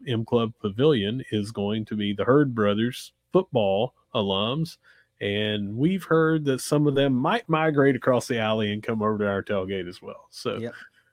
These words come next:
Speaker 1: uh, that obviously the baseball, uh, alums that will be here doing the, um, uh, golf tournament, they're gonna have their own thing that's going to be on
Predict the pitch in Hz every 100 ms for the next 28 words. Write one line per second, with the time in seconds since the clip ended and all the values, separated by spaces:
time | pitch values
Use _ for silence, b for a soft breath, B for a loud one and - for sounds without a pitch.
0 | _ - 113 107 101 131 143 135 123 131
1 | - _ - 117 113 120 - 127 113 104
2 | 110 117 - 131 120 120 113 - 110 107
3 | 98 113 113 117 120 110 117 110 107 101
4 | 107 107 120 113 104 107 113 107 104 101
5 | 98 98 98 95 95 92 90 - _ _
6 | _ - 101 95 113 127 - 127 127 135
7 | 131 107 104 101 101 107 101 95 113 120
8 | 113 127 127 123 101 - 117 107 101 -
9 | 113 101 - 110 107 110 117